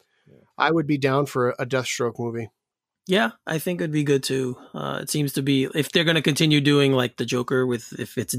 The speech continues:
Speaker 3: like, the D C Dark or whatever they're doing, like they did with, with, um, Joaquin Phoenix and Joker, if they do it along those lines, that could be cool.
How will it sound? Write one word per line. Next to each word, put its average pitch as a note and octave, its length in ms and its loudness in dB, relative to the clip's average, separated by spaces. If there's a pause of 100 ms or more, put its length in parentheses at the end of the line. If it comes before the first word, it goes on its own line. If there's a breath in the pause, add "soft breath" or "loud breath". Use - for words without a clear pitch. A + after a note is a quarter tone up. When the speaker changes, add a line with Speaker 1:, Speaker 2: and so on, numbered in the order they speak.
Speaker 3:
like, - 220 -6
the A#2 260 -2
D A#2 160 -2
C A#2+ 220 0
Dark A#2 440 0
or G#2+ 120 -2
whatever A2 280 0
they're A2 120 -2
doing, A2+ 380 0 (420 loud breath)
like C3 160 0
they C3 80 4
did B2+ 140 4
with, B2 200 -2 (180)
with, - 220 -4
um, B2 220 2
Joaquin A#2 320 2
Phoenix B2 440 2
and B2 280 -6
Joker, C#3+ 420 -2 (260 loud breath)
if - 60 -10
they D3+ 100 2
do C#3+ 180 2
it C#3 80 4
along B2+ 240 4
those C3 260 2
lines, D3+ 320 2
that C#3 140 2
could C#3 100 -2
be C3+ 80 -2
cool. A2 320 -6